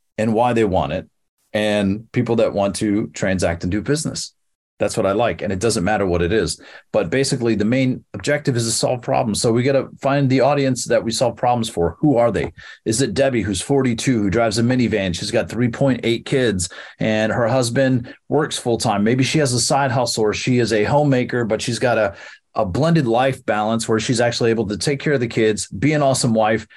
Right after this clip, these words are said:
and also have a little mommy time for herself, right? So their standard median salary in their household might be two hundred fifty grand a year. Maybe it's less than that. Maybe it's a hundred fifty grand a year. The kids play sports.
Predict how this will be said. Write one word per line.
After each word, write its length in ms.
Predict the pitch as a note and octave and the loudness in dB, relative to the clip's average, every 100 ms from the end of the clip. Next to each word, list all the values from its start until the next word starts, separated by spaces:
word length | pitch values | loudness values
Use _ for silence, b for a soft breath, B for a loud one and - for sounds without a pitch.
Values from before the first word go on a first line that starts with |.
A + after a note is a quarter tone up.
| B - | B -2
and 100 | A2+ | 0
also 280 | C3+ C#3+ | 0 0
have 160 | B2 B2+ | 0 -2
a 40 | |
little 180 | B2 A2+ | 0 0
mommy 340 | A2 A2 A2 F#2+ | 0 0 0 -2
time 260 | G2+ F2+ | -2 -2
for 160 | E2+ F2 | -2 -2
herself, 560 | F#2 - E2+ C2 - - _ _ | -2 -2 -2 -4 -10 -20 _ _
right? 300 | F#2 A2 A2+ - _ b b - | -2 -2 -4 -12 _ b b -10
So 440 | C#3 C#3+ B2 A2+ B B B | -2 2 2 2 B B B
their 160 | A#2 A2+ | 0 0
standard 420 | - D#3 D3+ C3+ | 0 0 2 2
median 540 | C#3 C#3 C3+ B2 B2+ | 2 2 2 2 0
salary 560 | - C#3+ C3 C3 B2+ C3 A2 | -2 0 2 2 2 0 -2
in 80 | |
their 240 | A#2 A2+ - | 0 0 0
household 420 | C3 C3+ C#3 A#2 | -2 0 0 0
might 160 | B2 G2+ | 0 0
be 180 | A#2+ | -2
two 140 | A2+ D3+ | 0 2
hundred 160 | C#3 | 2
fifty 320 | B2 B2+ A2+ G#2 | 2 -2 -2 -2
grand 280 | A2 G#2 | 0 0
a 20 | G2 | 0
year. 200 | G2 E2 | 0 0
Maybe 280 | G2 B2+ | 0 0
it's 160 | C3+ - | 0 0
less 180 | B2+ B2 | -2 0
than 120 | G#2+ | 0
that. 180 | F2 D#2 | 0 -2
Maybe 180 | A2 C3 | -2 0
it's 100 | C#3 | 0
a 60 | |
hundred 260 | D3+ D3 C3 | 0 0 -2
fifty 240 | C3 - | -4 -4
grand 260 | E2+ G#2 F#2+ | -2 -2 0
a 20 | |
year. 160 | F#2+ F#2 | 0 -2
The 100 | F#2 | -2
kids 260 | C#3+ B2+ | -4 -4
play 220 | - C3+ | -2 -2
sports. 480 | A#2+ - C#3+ G2 A2+ | -2 -2 0 0 -4